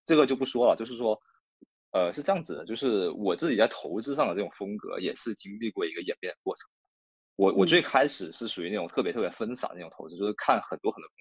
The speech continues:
Speaker 1: 司，然后呢，每个公司就浅尝辄止，然后而且我会通过很多那种数据的模型去计算每个公司的这个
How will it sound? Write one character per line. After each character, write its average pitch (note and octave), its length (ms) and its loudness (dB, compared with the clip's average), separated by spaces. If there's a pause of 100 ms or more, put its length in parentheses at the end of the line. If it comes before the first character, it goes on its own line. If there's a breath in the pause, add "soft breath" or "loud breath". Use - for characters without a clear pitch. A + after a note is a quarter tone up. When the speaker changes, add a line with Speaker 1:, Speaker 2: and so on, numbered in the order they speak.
Speaker 1:
司， D#2 220 -12 (320)
然 E2 100 -6
后 A2 220 4
呢， F2 220 2 (200)
每 G2+ 120 2
个 B2+ 100 6
公 C3+ 140 2
司 B2+ 100 -2
就 C3+ 100 4
浅 C3 180 -6
尝 E2+ 180 -10
辄 - 140 -16
止， - 180 -18
然 F2 100 -2
后 A#2 140 4
而 B2 40 4
且 B2+ 140 6
我 F2 80 4
会 C#3 160 4
通 C3+ 140 -4
过 C#3 100 0
很 E2+ 220 -8
多 A2+ 180 0
那 C3 100 -4
种 E2+ 140 -6
数 D3+ 260 -4
据 B2+ 140 -4
的 G2 80 -2
模 F2 240 -6
型 - 180 -8 (600)
去 G#2 260 -4
计 D3+ 240 0
算 G#2+ 260 4 (200)
每 F2+ 180 -6
个 F#2+ 100 -2
公 F#2 200 -10
司 F#2+ 180 -8
的 E2 140 -4
这 F2+ 160 -6
个 D2+ 360 -6